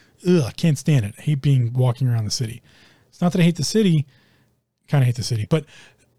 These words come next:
it's, I don't like being around that many people. It's too many things for me to pay attention with. And back then, specifically, it was a little bit of a, a sensory, like, overwhelming, 'cause I'm,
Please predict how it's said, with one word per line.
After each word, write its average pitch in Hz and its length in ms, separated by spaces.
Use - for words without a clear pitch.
it's, 175 340
I 151 80
don't 170 180
like 151 240
being 151 220
around 147 260
that 120 200
many 127 160
people. 131 260
It's - 120
too - 180
many 196 140
things 170 260
for 156 100
me 151 140
to 135 60
pay 131 180
attention 104 380
with. 104 200
And 160 360
back 165 320
then, 170 520
specifically, 143 760
it - 60
was 156 100
a 160 60
little 214 200
bit 175 140
of 135 120
a, 127 300
a 127 140
sensory, 139 640
like, 113 340
overwhelming, 117 640
'cause 151 160
I'm, 160 220